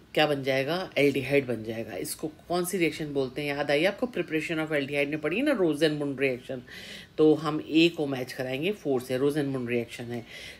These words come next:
बी रिएक्शन में क्या हो रहा है? मिथाइल साइनाइड जो है वो tin chloride in the presence of acid की प्रेजेंस में क्या हो रहा है उसका? एल्डिहाइड सिंथेसिस हो रहा है।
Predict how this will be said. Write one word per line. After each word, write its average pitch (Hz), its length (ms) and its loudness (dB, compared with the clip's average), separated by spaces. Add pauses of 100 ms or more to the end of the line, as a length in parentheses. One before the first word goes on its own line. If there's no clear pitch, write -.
बी 226 360 6
रिएक्शन 170 480 4
में 160 160 -2
क्या 165 160 4
हो 147 160 4
रहा 143 140 4
है? 170 360 0 (420)
मिथाइल 156 540 4
साइनाइड 156 680 0
जो 151 140 -2
है 123 240 0
वो 156 320 -2 (100)
tin 214 220 4
chloride 151 560 4
in 151 240 -10
the 143 100 0 (100)
presence 151 340 4
of 170 120 4
acid 135 540 2 (640)
की 185 320 6
प्रेजेंस 143 680 4
में 170 100 0
क्या 180 180 4
हो 180 100 2
रहा 160 120 4
है 156 60 4
उसका? 240 260 2
एल्डिहाइड 160 520 4
सिंथेसिस 131 640 -2
हो 120 100 0
रहा 117 120 -2
है। 110 120 -10